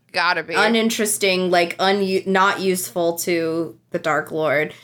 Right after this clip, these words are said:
Speaker 2: Like, do you have, is that, like, a rule? Like, to be a Slytherin, you, like, have to be loyal to the Dark Lord? That's, like, a weird cult that just happened, you know?
Speaker 1: It is weird.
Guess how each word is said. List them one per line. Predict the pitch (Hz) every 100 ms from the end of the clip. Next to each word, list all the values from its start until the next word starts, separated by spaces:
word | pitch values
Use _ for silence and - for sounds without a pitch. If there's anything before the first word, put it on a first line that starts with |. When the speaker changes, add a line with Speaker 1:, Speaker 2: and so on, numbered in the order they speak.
| -
Speaker 2:
Like, | - 226 214
do | 208
you | 240 247
have, | 208 202 208
is | 196
that, | 220 233
like, | 226
a | 220
rule? | 190 185 190
Like, | 196 180 -
to | 214
be | 180
a | 180
Slytherin, | - 175 170 175 175 175 -
you, | 170 170 165
like, | 151 139
have | - 131 147 -
to | 160
be | 147 139 143
loyal | 175 160 156 165
to | 175 175
the | 151
Dark | 160 180 170
Lord? | 156 156 208 - -
That's, | 190
like, | 214 202
a |
weird | 180 190 196 190
cult | - 214 214
that | 165
just | 170 -
happened, | 90 - 98 90 -
you | 156
know? | 143 160 196 -
Speaker 1:
It | 202
is | 202 185 185
weird. | 170 170 170 180